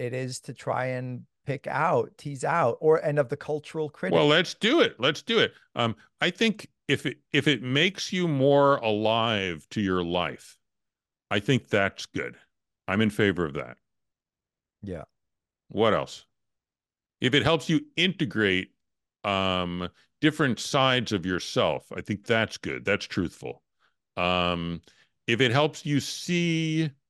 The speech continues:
Speaker 2: love, I think if it helps you love other people, meaning to look at them with a, um,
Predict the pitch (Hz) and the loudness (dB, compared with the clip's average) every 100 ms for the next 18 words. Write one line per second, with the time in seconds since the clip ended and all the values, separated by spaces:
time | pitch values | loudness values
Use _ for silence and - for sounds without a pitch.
0 | _ _ _ _ _ _ _ _ 131 135 | _ _ _ _ _ _ _ _ -8 0
1 | 139 202 113 71 85 110 165 143 131 123 | 4 4 4 0 -2 -2 -2 0 0 2
2 | 143 143 143 120 117 139 139 123 113 104 | 0 -2 -6 -4 0 0 2 0 -2 -2
3 | - 143 - 90 90 98 95 95 92 117 | -4 -6 -4 -6 -4 -4 -4 -2 -2 -2
4 | 120 - 104 98 92 87 87 85 82 80 | -2 -2 -2 0 -2 0 0 0 -2 -4
5 | 80 - 80 78 76 76 | -8 -6 -4 -4 -6 -10